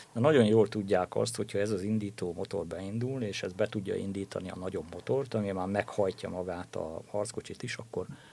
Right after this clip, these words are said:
abból azért, ö, lesznek kellemetlenségek. Mert előbb-utóbb, ö, a európai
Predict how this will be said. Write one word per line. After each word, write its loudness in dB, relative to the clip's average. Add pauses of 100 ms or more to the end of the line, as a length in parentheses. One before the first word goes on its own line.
(140)
abból -2
azért, -8 (500)
ö, -8 (200)
lesznek 2
kellemetlenségek. -8 (300)
Mert 2
előbb-utóbb, 6
ö, 4 (400)
a 2 (760)
európai 6